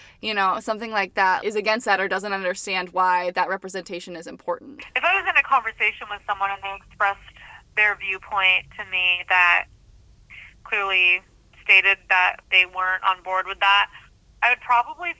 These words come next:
Speaker 2: first just kind of, like, pick at their brain a little bit and get down to the point of, of why they feel that way. Um, I mean, I think that it would,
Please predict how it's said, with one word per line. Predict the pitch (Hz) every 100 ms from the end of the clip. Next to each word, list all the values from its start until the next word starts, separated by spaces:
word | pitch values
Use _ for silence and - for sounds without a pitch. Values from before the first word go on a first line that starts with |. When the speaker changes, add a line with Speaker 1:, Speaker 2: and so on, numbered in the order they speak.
| -
Speaker 2:
first | 240 - -
just | 233
kind | - 240 226
of, | 202
like, | 202 202
pick | 233 226
at | 233
their | 226 202
brain | 190 190
a | 202
little | 214 214
bit | 240 240
and | 208
get | 196 202
down | 208 196 196
to | 214
the | 196
point | - 190 185 196 -
of, | 196 185 175 _ -
of | 196 -
why | 180 180
they | 190 -
feel | 185 185
that | 208 226
way. | 240 254 262 285 294
Um, | 214 214 208 202 - - _ - - - - - _ _ _ -
I | 277
mean, | 277 277 262 262
I | 233 262 -
think | 302 294
that | 285 262
it | 247
would, | 233